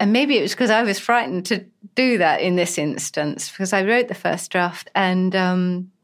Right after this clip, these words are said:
actually left the ending. For the first time ever, I didn't end it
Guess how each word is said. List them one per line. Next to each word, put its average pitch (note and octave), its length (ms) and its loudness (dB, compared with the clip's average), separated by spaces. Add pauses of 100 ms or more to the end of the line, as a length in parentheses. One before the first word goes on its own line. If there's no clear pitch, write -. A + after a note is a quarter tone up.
(100)
actually F#3 340 -4
left G3+ 380 -2
the F3+ 120 2
ending. G3 400 0
For D#3+ 140 -8
the F3 60 -2
first A3 280 -2
time F#3 240 -2
ever, G#3+ 300 0
I F#3 80 2
didn't F#3+ 320 -2
end G3+ 320 0
it - 260 -4